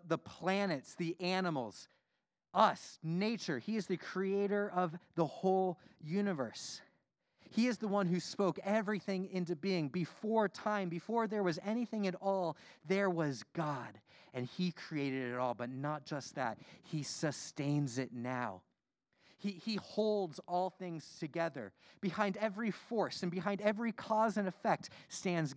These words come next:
God, who holds it all together. He is utterly eternal and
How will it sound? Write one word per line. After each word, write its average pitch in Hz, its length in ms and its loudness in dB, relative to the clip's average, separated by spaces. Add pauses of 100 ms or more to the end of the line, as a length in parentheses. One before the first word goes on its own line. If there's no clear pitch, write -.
God, 170 460 4
who 156 160 6
holds 196 460 0
it 151 180 -2 (320)
all 143 400 2 (240)
together. 120 640 -2 (800)
He 165 160 6
is 139 160 2
utterly 170 520 4
eternal 190 680 -2
and 143 120 0